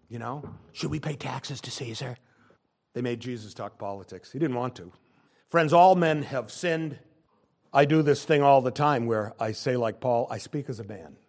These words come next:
He's admitting, "I, I speak as a man." Um, it's a good development for a preacher. I like seeing Paul say that. I like saying, I, every now and then, "I speak as a man." I see the objection.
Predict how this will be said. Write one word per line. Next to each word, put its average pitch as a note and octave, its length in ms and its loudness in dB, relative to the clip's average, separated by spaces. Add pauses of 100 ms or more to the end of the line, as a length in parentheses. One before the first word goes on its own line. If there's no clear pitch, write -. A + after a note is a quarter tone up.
(360)
He's D#3+ 140 -4
admitting, F#3 280 -4
"I, A#2+ 200 -10
I A2+ 40 -10
speak C#3+ 340 -8
as A2+ 120 -12
a A#2 40 -10
man." F2+ 280 -14 (400)
Um, A#2 280 2 (480)
it's - 180 0
a F#3+ 60 8
good F#3+ 160 8
development E3 540 6
for A2 160 -4
a G2+ 60 -6
preacher. A2 360 -8
I E3 140 10
like F3+ 240 8
seeing B2+ 280 2
Paul A#2 260 2
say A2+ 220 -4
that. F2+ 220 -12 (540)
I C#3+ 80 -2
like D#3+ 180 2
saying, D3+ 300 -4 (200)
I, C3+ 240 -6
every C#3+ 220 -2
now E3+ 200 0
and D3+ 80 -2
then, C#3+ 220 -6
"I A2 100 -10
speak - 280 -14
as G#2+ 120 -14
a G#2 40 -12
man." G2+ 240 -14 (220)
I C3 100 0
see F#3+ 240 -2
the G3 160 2
objection. E3 480 0